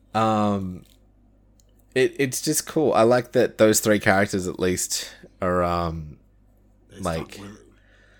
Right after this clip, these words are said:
Speaker 1: yeah, yeah. And it's, like, pretty consistent. I-, it's just, it, it's a cool idea for a movie where it's, like, the whole point was, like, slashers are getting a bit tired and a bit stale. Let's fucking shake 'em up a bit.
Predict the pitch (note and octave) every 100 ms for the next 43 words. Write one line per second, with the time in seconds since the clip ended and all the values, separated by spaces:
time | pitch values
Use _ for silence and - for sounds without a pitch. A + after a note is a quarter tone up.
0 | _ - E3+ A#3+ A2+ F2+ E2+ A2+ - F3
1 | A#2+ E2+ G2+ - _ _ _ _ A2 A2
2 | D2 A2+ F#2 - G#2+ G2 G2+ - F#2+ -
3 | D#2 - _ _ - C#3 A#2+ - - D#3
4 | - - - - _ _ _ _ C#3 A#2+
5 | - B2+ B2+ - - D#3+ C3 B2+ A#2 A#2+
6 | A#2 G#2 G#2 G#2 G2 G2+ G2 F#2 E2 -
7 | - F2+ - - - - - - _ _
8 | _ _ _ _ _ - F#2+ - G#2+ A2+
9 | G#2 F2+ G2 F#2+ F#2+ F2+ - G2 G2+ A#2
10 | G#2 G#2 G2 F#2 - - F#2 F#2 F#2+ F#2
11 | G2 F2+ - - F#2+ F#2+ F#2 F#2 F#2 -
12 | - F#2 G#2+ G2+ G2 D#2+ - G2+ B2 C#3
13 | - - C2